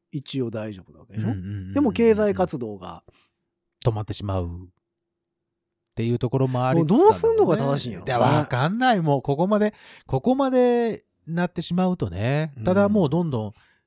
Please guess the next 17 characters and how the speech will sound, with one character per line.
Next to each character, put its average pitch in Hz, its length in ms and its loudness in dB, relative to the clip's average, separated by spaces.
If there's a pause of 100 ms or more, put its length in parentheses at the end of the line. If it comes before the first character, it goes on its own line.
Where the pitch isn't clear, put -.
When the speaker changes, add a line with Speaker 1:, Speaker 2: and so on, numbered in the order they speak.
(120)
Speaker 2:
去 151 120 0
年 143 160 0
末 110 180 -8
か 110 100 -8
ら 147 280 -4 (400)
増 135 140 0
え 127 160 0
続 127 220 -8
け 117 320 -4 (1300)
て 127 200 -2
た - 240 -16
で 82 80 -14
し - 100 -14
ょ？ 143 200 -8 (440)
Speaker 1:
だ 233 120 6
っ 254 60 4
て、 175 260 6